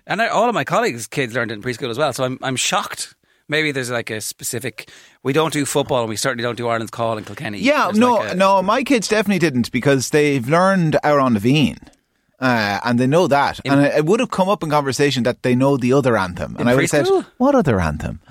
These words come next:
Speaker 2: No, in, in, in primary school. They
Speaker 1: Right,
Speaker 2: didn't.
Speaker 1: so, but they should have done it before then. Maybe.
Speaker 2: No, they
Speaker 1: Okay.
Speaker 2: didn't. Sorry. Like, that sort of nonsense
Speaker 1: You were
Speaker 2: stops
Speaker 1: ho-,
Speaker 2: when you get to
Speaker 1: homeschooling
Speaker 2: the
Speaker 1: like
Speaker 2: end.
Speaker 1: the
Speaker 2: When,
Speaker 1: Burkes, were you?
Speaker 2: when you get to the M fifty, Jared, that sort of nonsense
Speaker 1: I don't
Speaker 2: dies
Speaker 1: think it
Speaker 2: a death.
Speaker 1: does. I don't think it does.
Speaker 2: You're right.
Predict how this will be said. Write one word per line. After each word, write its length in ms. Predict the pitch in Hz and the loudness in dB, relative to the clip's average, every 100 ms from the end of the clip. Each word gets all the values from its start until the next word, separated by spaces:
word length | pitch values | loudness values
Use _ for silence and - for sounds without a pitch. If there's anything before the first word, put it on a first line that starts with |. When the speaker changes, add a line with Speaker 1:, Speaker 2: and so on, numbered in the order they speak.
| _ | _
Speaker 2:
No, 160 | 269 240 | 0 0
in, 140 | 220 | 0
in, 320 | 151 226 233 | -2 -2 -2
in 120 | 202 202 | -4 -2
primary 300 | 233 240 180 | 0 0 -2
school. 240 | 220 185 | -2 -2
They 60 | 156 | 0
Speaker 1:
Right, 80 | |
Speaker 2:
didn't. 160 | 151 190 | 0 0
Speaker 1:
so, 100 | 175 | -2
but 120 | 170 | -2
they 60 | 185 | -6
should 140 | 339 | -6
have 80 | 349 | -4
done 80 | 370 | -4
it 40 | |
before 280 | 294 - 247 | -6 -2 0
then. 260 | 254 95 90 | 0 -4 -6
Maybe. 200 | 135 143 | -4 0
Speaker 2:
No, 200 | 139 143 | 2 2
they 140 | 135 156 | 2 2
Speaker 1:
Okay. 40 | 190 | 0
Speaker 2:
didn't. 220 | 170 139 | -2 -4
Sorry. 800 | - - - 156 143 104 95 - | -6 -12 -2 2 2 2 -2 -4
Like, 220 | 127 139 | -2 -2
that 180 | 175 202 | 0 -2
sort 140 | 185 156 | -2 -2
of 80 | |
nonsense 400 | 131 127 117 104 | 0 0 0 -4
Speaker 1:
You 60 | 139 | 0
were 40 | |
Speaker 2:
stops 240 | 123 117 - | 2 0 0
Speaker 1:
ho-, 60 | |
Speaker 2:
when 80 | 117 | 0
you 40 | 113 | 0
get 100 | 127 | 0
to 80 | 147 | 2
Speaker 1:
homeschooling 40 | |
Speaker 2:
the 80 | 117 | 2
Speaker 1:
like 100 | 113 | 2
Speaker 2:
end. 80 | 110 | 2
Speaker 1:
the 40 | |
Speaker 2:
When, 80 | 117 | 2
Speaker 1:
Burkes, 240 | 143 123 - | 2 0 -6
were 60 | 127 | -4
you? 60 | |
Speaker 2:
when 160 | 151 233 | 0 0
you 100 | 247 | 2
get 180 | 226 277 | 2 0
to 60 | 214 | 2
the 140 | 185 | 2
M 140 | 160 | 2
fifty, 380 | 135 160 156 139 | 2 0 2 0
Jared, 280 | 110 101 92 | 2 0 0
that 160 | 113 120 | 0 0
sort 180 | 139 127 | 2 2
of 60 | 110 | 2
nonsense 420 | 110 120 - 185 | 0 -2 -4 -4
Speaker 1:
I 40 | |
don't 140 | 208 233 | -2 -2
Speaker 2:
dies 120 | - | -2
Speaker 1:
think 120 | 240 | -2
it 40 | |
Speaker 2:
a 20 | 233 | 0
death. 160 | 254 | 0
Speaker 1:
does. 260 | 262 226 - | -2 -8 -8
I 120 | 143 | -6
don't 140 | 151 170 | -4 -6
think 100 | 165 | -8
it 60 | |
does. 200 | 170 180 | -8 -6
Speaker 2:
You're 220 | 170 170 | 0 2
right. 340 | 170 175 175 | 4 2 0